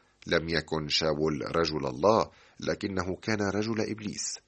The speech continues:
وسيصل إلى مرحلة فيها لن يتكلم الله معه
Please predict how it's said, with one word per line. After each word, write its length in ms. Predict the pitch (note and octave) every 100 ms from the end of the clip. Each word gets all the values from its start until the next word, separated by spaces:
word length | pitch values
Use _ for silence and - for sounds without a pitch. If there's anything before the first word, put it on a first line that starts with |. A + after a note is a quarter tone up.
| _ -
وسيصل 800 | - C2 - C2+ D#2 - D#2 D2 -
إلى 180 | E2+ D2+
مرحلة 800 | C#2 - F2+ D#2 D2 D2+ C#2 -
فيها 520 | - G#2 F2+ F2+ D2+ - _ _
لن 260 | F2 G#2 A#2+
يتكلم 760 | A#2 A2 F#2 - G2+ F#2 F#2
الله 460 | F2+ D2+ D#2 E2 D#2+
معه 640 | D2+ C#2 C2+ C2+ B1 C2